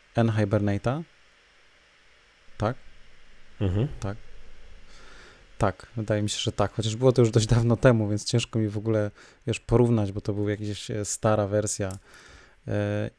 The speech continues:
Speaker 1: i też to działało. E, z czego jeszcze używałem? Dapera, no i Adoneta. E, więc na pewno możemy porównać,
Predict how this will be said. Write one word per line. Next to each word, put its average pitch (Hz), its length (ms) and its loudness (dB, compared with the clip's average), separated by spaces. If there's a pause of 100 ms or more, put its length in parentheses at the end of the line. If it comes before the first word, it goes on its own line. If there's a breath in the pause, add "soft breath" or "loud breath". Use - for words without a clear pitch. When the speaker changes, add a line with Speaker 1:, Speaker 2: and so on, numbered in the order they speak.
Speaker 1:
i 226 60 -4
też 180 200 2
to 120 140 0
działało. 95 400 0 (880 soft breath)
E, 123 40 -6 (920)
z - 360 -6 (300)
czego 117 220 0
jeszcze 113 220 -2
używałem? 120 360 0
Dapera, 117 440 2 (680)
no 123 140 -2
i 117 60 0
Adoneta. 104 520 -4 (1000 loud breath)
E, 107 380 -2 (100)
więc 110 200 0
na 113 120 2
pewno 117 560 0 (320)
możemy 110 300 2
porównać, 107 540 -2